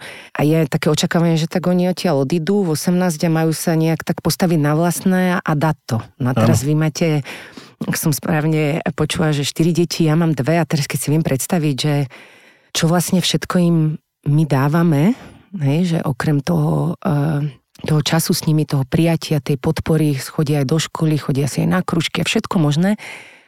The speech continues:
Speaker 1: A stále, aké je to ťažké nejak tak nájsť seba a vybrať sa tou vlastnou cestou. No a my sme tých prvých osem rokov robili také rôzne, skôr vzdelávacie,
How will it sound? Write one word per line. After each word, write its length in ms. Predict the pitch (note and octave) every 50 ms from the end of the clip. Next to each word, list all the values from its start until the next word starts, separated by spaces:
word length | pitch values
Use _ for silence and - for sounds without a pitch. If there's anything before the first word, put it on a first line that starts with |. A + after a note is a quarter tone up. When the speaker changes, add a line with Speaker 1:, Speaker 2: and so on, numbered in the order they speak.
| _ -
Speaker 1:
A 20 | C#3+ -
stále, 320 | - - G3 G#3+ G#3 E3
aké 320 | D3 C#3+ - - D3 C#3+
je 20 | C3 -
to 100 | D#3+ D3 C#3+ D3 E3 - _ _ _ _ _ _
ťažké 480 | - - D#3 D3+ - - - - C#3 C#3+
nejak 320 | D#3+ E3 E3+ F3+ - -
tak 160 | - D#3 - -
nájsť 320 | C#3 D3 D#3 D#3 D3+ -
seba 400 | - - D#3 C3 C3 D3+ C#3+ C3 - _ - - -
a 240 | - - D3 - -
vybrať 560 | A#2 C#3 - C#3 D#3+ F3+ D3+ C#3 D#3+ D3+ C3+
sa 120 | - - C3
tou 160 | - D3 C#3
vlastnou 400 | B2+ C#3+ C#3 C3 - - D3+ C3+
cestou. 480 | - C3+ B2 - - - D#3 F#3 A3+ A3 - - - - - - - - - - _
No 60 | - D#3
a 80 | D3+
my 40 | E3+ D#3+
sme 160 | F3 G3+ E3+
tých 160 | - E3+ -
prvých 320 | - F#3 F3 F#3+ E3+ F#3 F3
osem 160 | - - E3+
rokov 380 | E3 E3 D#3+ - - F3+ E3 E3
robili 240 | E3 C#3+ E3+ D#3+ D#3+
také 320 | - - D3+ - - D#3
rôzne, 640 | D3+ D3+ D#3 C3 D3+ D3+ D3 C#3 C3+ B2 - - -
skôr 320 | - - - - F#3 F#3
vzdelávacie, 1200 | F#3 D#3 C3+ D3 D3+ D#3 F3+ F3 E3+ E3+ D#3 D#3+ D#3 - - - E3+ D#3+ D#3+ D#3 D#3 D#3 D#3 D3